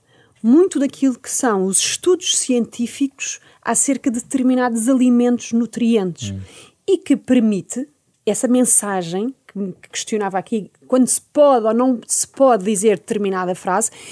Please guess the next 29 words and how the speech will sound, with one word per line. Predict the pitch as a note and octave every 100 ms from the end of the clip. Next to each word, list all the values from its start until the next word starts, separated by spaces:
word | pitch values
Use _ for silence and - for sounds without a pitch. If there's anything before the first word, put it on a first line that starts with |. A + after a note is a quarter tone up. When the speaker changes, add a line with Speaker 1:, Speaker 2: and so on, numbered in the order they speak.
| -
Speaker 1:
existem | A3+ G3 D4 F#4 D#4
alegações, | C#4 B3+ A3+ G#3+ A3
nós | A3
chamamos | G#3+ G#3+ G3
isso | G3 G#3+
as | F#3+
alegações, | A#3 G#3+ G3+ - - E3+ B3 - - - - - -
as | F3
alegações | G3 G3+ - G3+ F3
nutricionais, | G3 G#3+ G#3 G3 - G#3+ G#3+ G3
alegações | F#3+ F#3 G#3 G#3 F#3
de | -
saúde, | G#3 B3 -
são | G#3
um |
bocadinho | G3+ G3
diferentes, | F#3 - D4 F4
mas | A#3 - - - -
existem | A3+ D4 C#4+ C4+
alegações | D4 C4+ B3 C4+ - D4 A#3+ A#3 A4+ - - - - -
que | -
são | G4+
permitidas | - G4+ G4+ F#4+ F4+ F#4
escrever. | - - F4+ F4 F4+ - - -
Quando | F#4 F#4
eu | D4
vejo | A#3+ G#3
um | A3
rótulo | - A3+ G3 E3+ D3+